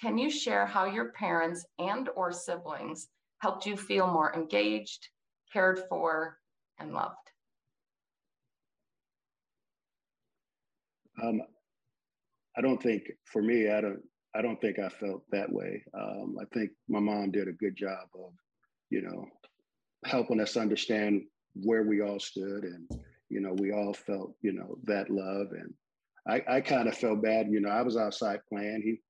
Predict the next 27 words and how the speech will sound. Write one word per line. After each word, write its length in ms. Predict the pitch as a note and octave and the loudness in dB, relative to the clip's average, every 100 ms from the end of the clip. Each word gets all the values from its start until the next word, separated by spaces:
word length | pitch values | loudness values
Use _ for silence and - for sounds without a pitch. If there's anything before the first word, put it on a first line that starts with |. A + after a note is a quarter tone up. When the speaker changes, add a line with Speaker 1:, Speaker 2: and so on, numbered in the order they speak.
| - | -8
Speaker 2:
you 140 | A2 | -6
know, 140 | G2 F#2+ | -4 -4
my 160 | G2+ | -6
brother 300 | F#2 G2 G#2+ | -4 -2 -2
could 200 | - G#2+ | -2 -4
not 200 | G2 F#2 - - - - | -4 -8 -10 -16 -18 -6
go 140 | G2+ F#2+ | -4 -2
outside 420 | F#2+ - G2+ F#2+ | -4 -2 -2 -2
and 120 | F#2+ | -4
play. 300 | - G2 G2 | -2 0 2
And 160 | G2 F#2+ | 0 0
then, 280 | G2+ G2 G2+ - _ _ _ _ - | -2 -2 -4 -6 _ _ _ _ -4
you 120 | G#2+ | 0
know, 480 | G#2 G2 G2 G2 G#2 - - | 2 0 -2 -2 -4 -6 2
years 400 | A#2+ B2 A#2+ G#2+ | 6 6 6 4
later, 600 | A#2+ C3+ A#2 A2 A#2+ - _ _ _ - | 6 6 4 2 0 -8 _ _ _ -12
I'm 100 | G#2 | -10
finding 480 | - A2+ G#2+ G#2+ G#2 | -4 -4 -2 -2 -2
out, 240 | G#2+ G#2+ - | -2 -2 -4
you 180 | A2 G2+ | -4 -4
know, 220 | G2+ G2 | -4 -2
he's 160 | G#2 G#2 | -2 -2
on 160 | G2 | -8
softball 560 | - A2+ A2 - A2 G#2 | -4 0 0 0 -4 -4
teams, 760 | - G#2+ G#2 G#2 G#2 G#2 - - | -4 -2 0 0 -2 -6 -10 -2
you 160 | A2 | -2
know, 440 | G2 F#2 F#2+ G2 | -2 -6 -12 -12